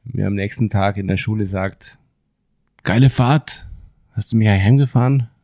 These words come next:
Er wohnt aber in Schwabing, also ist ungefähr, ungefähr eine halbe Stunde Fahrt. Ich so, „Nee, zum Bahnhof.“ <laughs> Drei Minuten. Also der wusste auch gar nicht mehr. Also ich meine, manchmal ist natürlich auch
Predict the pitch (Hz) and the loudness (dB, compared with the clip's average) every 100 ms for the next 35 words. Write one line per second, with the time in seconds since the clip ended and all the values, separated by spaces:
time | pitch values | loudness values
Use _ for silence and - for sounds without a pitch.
0 | - - - - - 107 117 110 104 - | -4 -2 0 0 0 -2 0 -2 -2 -2
1 | 101 110 110 101 101 101 - - - 107 | 0 0 0 -2 -2 -4 -8 -18 -12 -8
2 | 98 98 101 95 92 - 92 - 95 95 | -8 -6 -8 -8 -10 -10 -12 -16 -12 -8
3 | 101 - 107 104 87 98 110 117 - _ | -8 -6 -6 -6 -6 -4 -4 -6 -14 _
4 | - - - - - _ _ _ - - | -20 -20 -20 -20 -20 _ _ _ -10 -6
5 | 101 107 - 101 - 104 - 135 - - | -4 -4 -6 -8 -4 2 4 4 4 4
6 | - - 110 - 120 143 - - - - | 2 4 4 4 4 2 0 0 -2 -2
7 | 180 180 170 - 131 - - 107 110 123 | -2 -2 -4 -6 -8 -6 -8 -2 2 4
8 | 113 139 131 117 - - - 131 156 131 | 4 2 0 -2 -4 -8 0 2 4 4
9 | 139 - 151 127 117 120 117 107 - 147 | 2 2 2 2 2 2 2 2 2 2
10 | 147 147 143 156 175 165 - - _ - | 4 4 4 2 2 2 0 -10 _ -12
11 | - 143 139 147 139 - 131 147 - | -2 0 2 2 2 4 4 2 -2